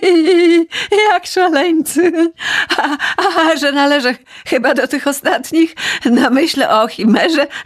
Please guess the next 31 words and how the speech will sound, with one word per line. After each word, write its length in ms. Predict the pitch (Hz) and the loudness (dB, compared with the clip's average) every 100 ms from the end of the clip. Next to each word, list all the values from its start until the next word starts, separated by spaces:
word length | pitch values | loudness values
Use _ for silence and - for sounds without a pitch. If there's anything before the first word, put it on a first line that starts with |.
| 392 381 | -2 0
<laughs> 420 | 370 - - 403 | -2 -4 -2 2
nie 100 | 381 | 2
mo-, 100 | 359 | 2
nie 180 | 370 392 | 2 0
mogę 280 | 392 330 330 | 0 0 0
się 160 | 370 339 - - | 0 -4 -8 -4
powstrzymać 760 | 403 - - - 370 285 277 | -4 -4 -6 0 0 0 0
od 360 | 330 - 370 302 | -4 -2 -2 0
nerwowego 680 | 294 311 311 339 285 269 269 | 0 2 0 0 0 0 0
chichotu. 800 | - 269 269 - 359 - 320 330 349 359 349 349 302 480 494 415 | 0 -2 -2 0 0 0 0 0 -2 -4 -4 -2 0 0 0 0
<laughs> 800 | - 349 320 - 539 440 403 - | -2 -2 -4 -4 -2 -2 -4 -2
Ach, 460 | 269 277 269 226 | 0 2 2 0
cóż 300 | - 269 254 | -2 -2 -2
to 140 | - 220 | -2 0
był 180 | 220 202 | 0 2
za 220 | 285 294 | 0 0
potwór? 760 | 359 440 440 - 175 170 180 - - - - - | 0 0 0 -2 0 2 0 -4 -6 -6 -6 -2
Miał 240 | 220 262 | 0 0
trzy 420 | 262 - - 330 277 | -2 -6 -2 0 2
głowy. 520 | 233 190 123 120 - | 2 0 -2 -6 -10
Z 120 | - | -12
przodu 380 | - - 208 196 | -6 -2 0 2
lwa, 520 | 180 156 175 170 220 302 _ - | 2 2 0 2 0 -2 _ -18
z 140 | - - | -12 -4
tyłu 460 | 247 226 190 151 - | 0 2 2 0 -2
węża, 680 | 185 214 180 170 165 214 262 - - - | -2 0 0 0 0 0 0 -6 -14 -8
a 120 | 185 | -6
z 80 | - | -4
samego 380 | 196 196 190 202 | -2 -2 -2 -2
środka 460 | 202 233 233 208 | -2 -4 -2 -4
grzbietu 680 | 170 170 165 294 285 160 175 | -4 -4 0 -2 0 -2 -4